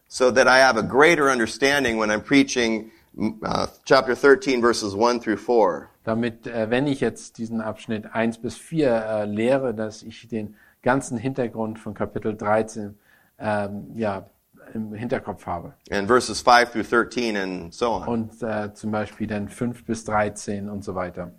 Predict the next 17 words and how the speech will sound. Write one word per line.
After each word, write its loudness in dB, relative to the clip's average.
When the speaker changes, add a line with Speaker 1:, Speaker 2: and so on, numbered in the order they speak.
Speaker 1:
It's 4
a 4
little 8
bit 4
of 6
a 2
challenge 4
because 2
that 2
<laughs> 2
means 2
in 0
the -2
early 6
part 6
you 0
got 4